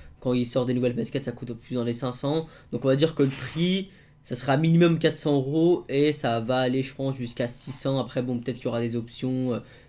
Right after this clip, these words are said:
peut-être qu'on prendra, bon, euh, si on, on prend d'autres choses, euh, à côté, et cetera. Peut-être qu'il y aura des packs avec plein de choses, et cetera. On sait pas. Donc déjà, juste la console, je pense que le prix, ça sera entre quatre cents et six cents euros.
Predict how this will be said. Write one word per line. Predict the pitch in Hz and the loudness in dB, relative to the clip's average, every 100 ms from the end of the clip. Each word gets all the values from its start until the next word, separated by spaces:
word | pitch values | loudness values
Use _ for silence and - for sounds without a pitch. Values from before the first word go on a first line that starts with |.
| _ - | _ -8
peut-être | 120 - | -8 -6
qu'on | 110 | -10
prendra, | - 113 110 | -6 -4 -4
bon, | 110 120 117 | -4 -4 -2
euh, | 113 110 | -6 -8
si | - | -8
on, | 117 107 165 - 120 | -8 -8 -10 -12 -10
on | 117 | -10
prend | 113 110 | -8 -6
d'autres | 110 120 | -6 -6
choses, | - 120 113 | -6 -6 -4
euh, | 110 | -4
à | 110 | -6
côté, | 117 117 123 | -6 -4 -6
et | |
cetera. | - - 113 120 | -8 -10 -2 -2
Peut-être | 120 120 | -2 -6
qu'il | - | -6
y | |
aura | 117 113 | -4 -4
des | 117 | -4
packs | 117 123 120 | -2 -4 -2
avec | 113 110 | -4 -4
plein | - 120 | -4 -4
de | |
choses, | 120 135 | -2 -4
et | 120 | -4
cetera. | - 117 120 135 - - - - | -6 -6 -6 -6 -12 -20 -14 0
On | 180 | 2
sait | 175 165 | 4 0
pas. | 156 175 196 | 4 6 6
Donc | 156 139 | 4 0
déjà, | 147 180 - - | 4 4 2 -6
juste | 143 - | -2 2
la | 170 | 2
console, | 151 151 185 | 2 0 -2
je | - | -2
pense | 185 - | -4 -2
que | |
le | 139 | -4
prix, | 139 - | -4 -6
ça | 165 | -4
sera | - - 160 | -4 -2 -2
entre | 151 - | -4 -4
quatre | 143 156 147 | -2 -2 -4
cents | - 165 143 | -2 0 0
et | 139 | -2
six | 139 - 143 | -2 -4 -8
cents | 139 151 | -4 -4
euros. | 139 139 160 | -2 0 0